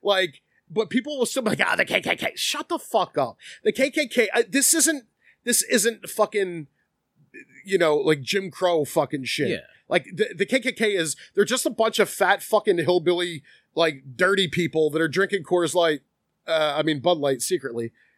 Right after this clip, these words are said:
Speaker 2: <laughs>
Speaker 1: Like,
Speaker 2: Like Kid
Speaker 1: fucking
Speaker 2: Rock.
Speaker 1: Kid Rock.
Speaker 2: <laughs>
Speaker 1: Um, and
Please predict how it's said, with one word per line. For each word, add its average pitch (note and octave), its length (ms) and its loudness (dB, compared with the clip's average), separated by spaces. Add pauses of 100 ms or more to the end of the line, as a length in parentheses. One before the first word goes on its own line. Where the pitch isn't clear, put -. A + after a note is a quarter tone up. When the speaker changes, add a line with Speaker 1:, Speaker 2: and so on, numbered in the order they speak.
Speaker 2:
<laughs> D3 280 -14 (200)
Speaker 1:
Like, C#3+ 200 -2
Speaker 2:
Like C#3 140 -4
Kid - 40 -14
Speaker 1:
fucking C#3 180 0
Speaker 2:
Rock. D3+ 200 2
Speaker 1:
Kid E3+ 140 2
Rock. - 320 0 (280)
Speaker 2:
<laughs> - 280 -18
Speaker 1:
Um, E3 440 0 (920)
and C4 160 0